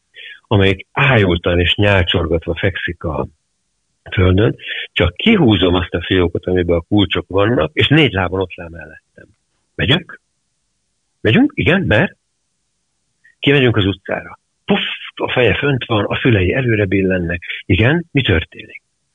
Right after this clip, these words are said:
Ez energia. Ez az energia az emberből, civilizált emberből, már azt mondom, hogy eltűnt.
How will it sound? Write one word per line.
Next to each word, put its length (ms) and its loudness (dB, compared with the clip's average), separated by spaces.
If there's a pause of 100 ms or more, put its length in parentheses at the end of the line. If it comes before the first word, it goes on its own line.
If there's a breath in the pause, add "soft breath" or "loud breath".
(140)
Ez 140 2
energia. 720 -2 (520)
Ez 120 2
az 120 2
energia 400 2
az 120 -4
emberből, 520 0
civilizált 460 -2
emberből, 720 -4 (880)
már 140 2
azt 200 0
mondom, 180 2
hogy 100 -2
eltűnt. 840 -10